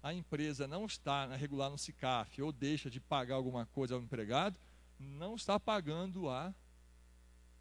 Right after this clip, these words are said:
a empresa. Isso é errado. Primeiro, porque não tem respaldo legal. É locupletamento. Se a empresa entrar na justiça, ela ganha. Segundo, às vezes ela depende desse valor para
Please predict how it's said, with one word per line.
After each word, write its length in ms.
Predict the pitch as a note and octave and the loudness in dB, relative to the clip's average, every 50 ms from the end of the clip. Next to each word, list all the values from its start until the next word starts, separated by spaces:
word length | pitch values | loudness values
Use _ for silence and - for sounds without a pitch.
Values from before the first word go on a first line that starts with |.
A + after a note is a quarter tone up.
| - - - - - - - - | -20 -20 -20 -20 -20 -16 0 6
a 100 | - C#3+ | 8 8
empresa. 460 | E3+ - - D3 C#3 C3 A#2 - A2 | 8 8 8 6 8 6 6 4 0
Isso 160 | - D3 F#3 G#3 | -2 -2 0 2
é 60 | A3 | 4
errado. 280 | G#3+ F3+ C#3+ C3 A#2 A2 | 4 4 4 2 2 0
Primeiro, 460 | - A3+ A#3 A#3 A3 G#3+ A3+ - D#4 | -2 -2 0 0 2 2 2 2 0
porque 280 | - - B3 - B3 A#3 | 0 -4 -4 -2 0 -2
não 120 | A#3+ A#3 | -2 0
tem 120 | A3 A#3 | 2 4
respaldo 440 | A3+ A3+ G3+ - - G3 G3+ G3+ G3 | 4 4 4 2 2 2 2 4 2
legal. 360 | G#3+ G#3 F3 C#3 A#2 G2 F2+ - - - - - - - - - - - | 0 0 0 0 0 -2 -4 -8 -14 -20 -20 -20 -20 -20 -20 -16 -6 0
É 100 | A2+ C3+ | 0 2
locupletamento. 840 | C#3+ D#3+ E3 - F3+ - D#3+ E3 - - F3 D#3+ C3+ A#2 G2+ F#2 - | 2 2 2 0 0 0 0 0 2 2 0 2 2 0 0 0 0
Se 60 | F3+ | -2
a 40 | F#3+ | -2
empresa 280 | F#3+ - F#3+ G3 G3+ | 2 4 4 4 4
entrar 160 | F#3+ - G3 | 4 4 4
na 80 | F#3+ F#3+ | 4 4
justiça, 460 | E3+ F3 - - - F3 F3 - G3+ | 4 2 0 -2 -2 -2 -2 2 2
ela 120 | F#3+ F#3+ F#3 | 4 4 4
ganha. 420 | D#3 B2+ B2 A#2 G2+ F#2+ G2 - - - - - - - | 2 2 2 2 2 0 -2 -6 -12 -18 -20 -20 -20 -12
Segundo, 540 | - - - A#3+ A3 G3 G#3+ F#3 D3+ A#2 A#2+ | -6 -6 -4 -2 0 0 2 2 2 2 0
às 160 | C3 E3+ E3 | 0 0 0
vezes 220 | D3+ D#3 E3+ F3+ G#3+ | -2 -4 -4 -4 -4
ela 100 | G#3 G3+ | -4 -2
depende 500 | F#3 G#3 - - - D#3 D3+ D3+ C3+ C3 | -2 -2 -2 -2 -2 -2 -2 -2 -2 0
desse 460 | C3 - D3+ D#3+ F3+ F#3 - - G3+ | 6 10 12 12 12 12 12 12 10
valor 460 | F3 G3+ F#3+ F3 D#3 C3+ C#3 F3 G3+ - - - - - - - - - - - - - - - - - | 8 8 8 10 10 10 10 10 8 6 0 -4 -4 -6 -18 -20 -20 -20 -20 -20 -20 -20 -20 -20 -2 4
para 560 | - F#3+ D3+ C3+ C3+ C#3 D#3 G3 G#3+ A#3+ A#3+ | 6 8 8 8 6 6 4 4 4 4 2